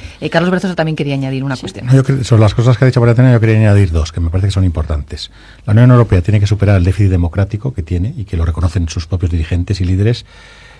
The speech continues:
Speaker 3: y no se puede hacer solamente una Unión Europea económica si no tenemos un avance político y social. Y un aspecto que me parece que es muy importante, que tiene como reto la Unión Europea y que no lo está afrontando como tal, es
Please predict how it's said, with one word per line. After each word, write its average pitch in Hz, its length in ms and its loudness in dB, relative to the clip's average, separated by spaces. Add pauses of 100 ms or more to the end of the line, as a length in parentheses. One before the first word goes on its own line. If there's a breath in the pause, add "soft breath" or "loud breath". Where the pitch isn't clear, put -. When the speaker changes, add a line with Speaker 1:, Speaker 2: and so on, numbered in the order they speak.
(100)
Speaker 3:
y 107 140 -2
no 101 80 4
se 104 100 -2
puede 101 180 2
hacer 101 160 0
solamente 98 340 2
una 92 140 2
Unión 92 180 2
Europea 87 320 0
económica 87 640 -4
si - 160 -10
no 90 140 -2
tenemos 92 340 -4
un 92 60 -2
avance 87 240 -4
político 87 400 -4
y - 20 -8
social. 80 380 -8 (680 loud breath)
Y 101 200 2
un 123 120 6
aspecto 107 400 0
que 92 60 2
me 92 80 2
parece 101 140 2
que 101 60 2
es 98 40 4
muy 98 80 4
importante, 90 380 0
que 82 80 -2
tiene 95 140 0
como 90 200 0
reto 95 200 -2
la 82 60 0
Unión 90 140 0
Europea 90 320 0
y - 20 -4
que 85 80 -2
no 95 60 2
lo 101 40 2
está 101 120 -2
afrontando 92 360 0
como 80 220 -2
tal, 92 300 -2 (400 loud breath)
es - 300 -2